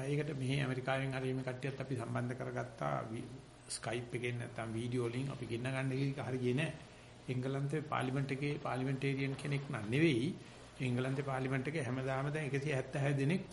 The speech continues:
අ, තුන්සිය ගණක් ඉන්නවා රෙජිස්ටර්ඩ්. ඒගොල්ලෝ භාවනා කරනවා. ඒක කරපු එකනව බ්‍රිටෝ ඔය ඇවිල්ලා ටෝක් එකක් දුන්නා. ඉතින් එදා ඔක්කොමලා මේ හැම ආගම කට්ටිය ඇවිල්ලා සතිය පිළිබඳව දවස් දෙක වැඩ පිළිවෙලක් තිබ්බා.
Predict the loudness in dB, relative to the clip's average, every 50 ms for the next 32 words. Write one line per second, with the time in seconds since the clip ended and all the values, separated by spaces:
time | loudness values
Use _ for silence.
0 | -16 -16 -18 -18 -18 -18 -18 -18 -18 -10 -8 -6 -6 -6 -6 -8 -10 -10 0 4
1 | 4 4 4 4 2 0 0 0 0 -2 -2 -2 -2 0 0 0 0 0 0 -2
2 | -4 -6 -12 -16 -18 -10 -6 -6 -2 -2 -4 -4 -2 -2 0 0 0 -2 -4 -8
3 | -14 -16 -18 -10 -8 -6 -4 -2 -2 -2 0 0 0 0 0 -2 -6 -6 -8 -8
4 | -10 -10 -14 -14 -18 -20 -20 -20 -20 -18 -14 -14 -14 -14 -4 2 2 2 2 2
5 | 0 0 0 2 2 2 0 2 0 -2 -2 0 0 0 0 0 0 0 0 0
6 | 2 0 -2 -2 -4 -8 -16 -18 -20 -20 -16 -8 -4 0 2 4 4 4 4 2
7 | 0 -2 -2 -4 -4 -4 -6 -6 -6 -8 -8 -8 -8 -8 -8 -10 -10 -12 -16 -18
8 | -18 -18 -6 -4 2 4 6 6 6 6 6 6 6 6 6 4 4 2 0 -4
9 | -6 -8 -4 0 2 4 4 4 4 4 2 2 2 4 2 2 2 0 -2 -2
10 | -4 -6 -6 -8 -8 0 0 2 2 4 2 2 2 0 0 -2 -2 -2 -2 -4
11 | -4 -2 -2 0 2 2 2 2 0 0 0 -2 -4 -4 0 0 0 0 0 -2
12 | -2 -2 -2 0 0 2 0 0 0 -4 -6 -4 -4 -4 -2 -2 -2 -2 0 0
13 | 0 0 0 0 -2 -4 -4 -4 -6 -8 -12 -10 -12 -12 -12 -12 -14 -16